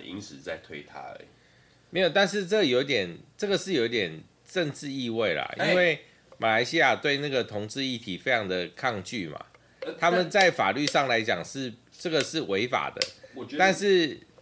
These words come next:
Speaker 2: 因为那个杨紫琼演的电影，她得奖的电影的那个部分，她有讲到这个部分，所以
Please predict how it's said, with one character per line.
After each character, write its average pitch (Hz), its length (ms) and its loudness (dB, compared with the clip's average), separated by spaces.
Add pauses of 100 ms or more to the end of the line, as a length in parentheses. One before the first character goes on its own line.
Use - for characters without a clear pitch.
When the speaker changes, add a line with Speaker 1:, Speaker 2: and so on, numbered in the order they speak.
(160)
Speaker 2:
因 175 160 -2
为 180 160 2
那 180 120 -2
个 151 200 2
杨 127 160 2
紫 143 120 -6
琼 120 200 -4
演 104 160 0
的 92 100 0
电 147 180 0
影， 95 220 -2
她 131 160 0
得 117 220 -2
奖 113 200 0
的 90 80 -4
电 123 220 -4
影 92 100 -6
的 85 120 -4
那 110 120 -6
个 127 120 -2
部 127 200 -8
分， 110 240 0
她 120 140 2
有 95 300 0 (320)
讲 92 180 2
到 123 160 2
这 127 100 -6
个 110 140 -4
部 85 220 -10
分， 80 180 -6 (460)
所 135 360 0
以 135 320 -4